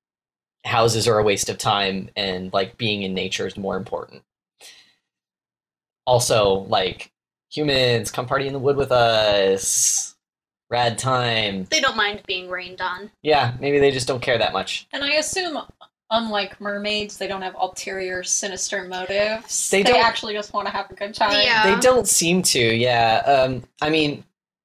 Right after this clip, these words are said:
Speaker 1: cats are kind of the same way. They kind of,
Speaker 2: <laughs>
Speaker 1: well, they, they kind of, like, self-domesticated so that humans would feed them, you know? So maybe fawns are just like, Hey, if we live near this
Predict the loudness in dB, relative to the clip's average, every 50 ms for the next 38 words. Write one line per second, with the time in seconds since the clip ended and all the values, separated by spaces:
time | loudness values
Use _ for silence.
0 | _ _ _ _ -6 -4 -2 -2 0 0 2 2 2 0 0 -2 -2 0 2 2
1 | 0 0 0 0 0 2 2 2 0 0 0 0 2 2 2 2 2 2 2 0
2 | 2 2 4 4 4 4 2 0 -2 -6 -8 -10 -12 -14 -18 _ _ _ _ 2
3 | 4 6 6 6 6 4 4 2 2 2 2 2 4 6 6 6 6 4 2 2
4 | 2 4 4 2 2 4 4 6 4 4 2 0 0 2 2 2 0 0 0 -2
5 | 0 0 0 2 2 2 2 2 2 2 2 2 0 -2 -2 0 0 -2 -2 -4
6 | -8 -6 -4 -4 -4 -2 -2 -4 -6 -6 -8 -12 -14 -8 -6 -2 -2 0 0 0
7 | 0 0 0 2 2 2 4 2 2 2 2 2 0 0 -2 -2 0 2 2 4
8 | 4 2 2 0 -2 -2 -2 0 0 0 0 0 0 -2 -2 -2 -2 -2 -2 -2
9 | -4 -8 -16 _ _ _ _ _ _ -2 0 0 0 0 -2 -4 -6 -6 0 4
10 | 6 6 6 4 2 -4 -12 -16 _ _ _ _ _ _ _ -10 -6 -2 0 0
11 | 2 2 0 -2 -2